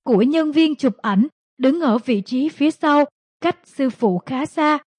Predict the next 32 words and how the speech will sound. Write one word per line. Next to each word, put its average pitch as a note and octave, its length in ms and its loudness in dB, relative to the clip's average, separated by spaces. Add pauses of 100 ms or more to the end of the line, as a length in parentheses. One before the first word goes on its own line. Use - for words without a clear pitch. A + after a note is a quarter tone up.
(140)
nhưng F4 200 0
trong E4+ 280 -2
lòng C4+ 300 2
tôi D#4 280 2
cảm G#3 300 -2
thấy C#4 220 -2
rất F4+ 300 -4
vui. D#4 280 4 (800)
Đời A#3 280 4
này G#3+ 460 4
có F4 140 -2
thể B3 240 0
gặp B3 280 -4
được A3+ 240 2
sư F4 200 0
phụ G#3 460 2
truyền A#3 280 4
thụ G3+ 340 0
cao C4+ 240 -2
đức D#4 240 0
đại G3+ 220 -2
pháp, E4 340 -2 (340)
còn C4+ 260 4
có F#4+ 160 0
thể D4 240 0
chụp D4 200 0 (120)
cùng A3+ 260 4
một A3+ 200 2
bức F#4 200 0
ảnh G3+ 200 0 (120)
với C#4+ 180 0
ngài, C4+ 340 -2